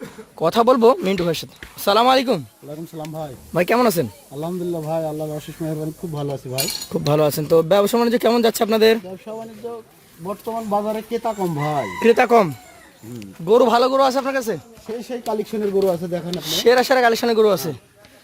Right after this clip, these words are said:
Speaker 1: আচ্ছা, মোট কয়টা?
Speaker 2: মোট গরু আছে ভাই দশ পিস।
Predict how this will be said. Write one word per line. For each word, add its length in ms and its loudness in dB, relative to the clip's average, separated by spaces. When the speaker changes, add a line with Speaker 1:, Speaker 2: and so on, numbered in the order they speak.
Speaker 1:
আচ্ছা, 340 -4
মোট 160 6
কয়টা? 240 4
Speaker 2:
মোট 200 -20
গরু 220 -18
আছে 200 -20
ভাই 120 -14
দশ 100 -14
পিস। 240 -10